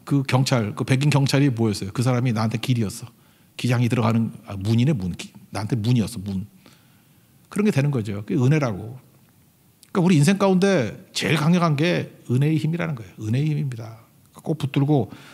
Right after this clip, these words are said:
승리하는 종 되기를 바랍니다. 그래서 오늘도 구할 때 그거예요. 우리 예수 믿는 사람도 그거 구하는 거예요. 하나님의 은혜 구하는 거예요. "하나님 도와주세요. 내 힘 갖고 안 됩니다." 환경, 결정론. 뭐 세상 사람들 코이 물고기 같이 설명하고 있는데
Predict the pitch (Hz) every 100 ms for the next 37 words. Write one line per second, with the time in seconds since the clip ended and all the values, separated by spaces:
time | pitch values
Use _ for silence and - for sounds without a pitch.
0 | - - 196 165 151 123 113 120 110 101
1 | 104 98 - - _ _ _ - 190 185
2 | 214 226 - - - 185 208 - - 139
3 | 127 208 131 214 247 196 208 - 180 196
4 | 165 139 160 151 226 240 247 127 190 233
5 | 240 185 123 104 156 160 - - _ _
6 | - 156 135 123 139 123 107 107 117 139
7 | 135 175 147 110 101 110 110 - - 220
8 | 214 139 - 123 180 175 139 101 - -
9 | - - - - 185 165 190 196 190 180
10 | 254 254 214 208 180 165 160 139 202 190
11 | 170 156 113 110 156